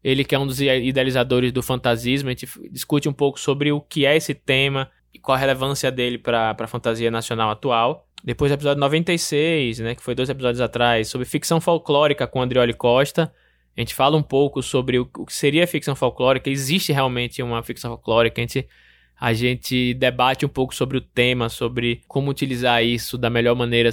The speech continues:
é, e na maneira mais respeitosa e, e, e interessante possível na nossa ficção. E, por último, o episódio quarenta, Magia na Narrativa, com a Cláudia Fusco.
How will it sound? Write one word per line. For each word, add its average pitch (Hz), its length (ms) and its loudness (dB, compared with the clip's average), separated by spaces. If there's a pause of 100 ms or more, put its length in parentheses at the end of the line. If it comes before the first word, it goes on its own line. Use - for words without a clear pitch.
(240)
é, 113 220 -2
e - 20 -2
na 117 120 -4
maneira 117 220 0
mais 120 160 0
respeitosa 120 720 0
e, 117 40 0
e, 113 500 -6
e - 80 -14 (440)
interessante 113 500 2
possível 127 440 2
na 117 60 0
nossa 117 200 0
ficção. 120 560 -4 (840)
E, 139 80 -6
por 156 160 0
último, 170 380 2
o 160 60 4
episódio 156 280 0
quarenta, 160 400 0
Magia 156 560 0
na 170 120 2
Narrativa, 156 580 0
com 139 140 -4
a 135 40 -2
Cláudia 123 360 0
Fusco. 151 640 -2